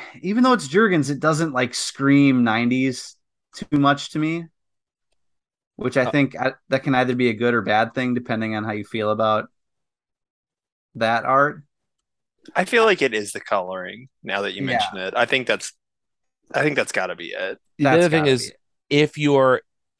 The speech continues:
Speaker 2: if the biggest piece of Death of Superman you've read is that final issue,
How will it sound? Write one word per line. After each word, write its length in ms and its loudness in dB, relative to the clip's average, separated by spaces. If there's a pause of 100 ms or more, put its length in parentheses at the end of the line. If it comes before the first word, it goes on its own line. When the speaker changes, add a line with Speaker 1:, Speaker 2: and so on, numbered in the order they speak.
(220)
Speaker 2:
if 260 -2
the 120 0
biggest 600 -2
piece 360 -4
of 380 0
Death 160 0
of 60 -20
Superman 420 -2
you've 200 -2
read 240 2
is 160 0
that 200 -2
final 400 -2
issue, 540 -2